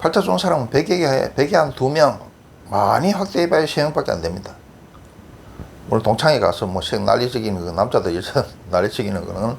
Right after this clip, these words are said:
자기 자신을 몰라서 그렇고 우둔해서 그렇고 또 뻥이죠. 그 복과 지혜인데 나머지는 어떻습니까? 지혜를, 지혜를 정득해서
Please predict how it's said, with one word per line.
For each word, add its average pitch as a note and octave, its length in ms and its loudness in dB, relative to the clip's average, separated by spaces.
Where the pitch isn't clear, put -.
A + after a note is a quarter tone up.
자기 B2 180 2
자신을 B2 320 0
몰라서 G#2+ 460 -2
그렇고 E2 520 -10
우둔해서 A2+ 480 -4
그렇고 - 600 -12
또 - 120 -18
뻥이죠. - 380 -2
그 F3 80 4
복과 G3 300 4
지혜인데 C3+ 580 2
나머지는 G#2+ 380 -2
어떻습니까? - 340 -12
지혜를, E3 560 0
지혜를 G3+ 360 4
정득해서 D#3+ 1000 0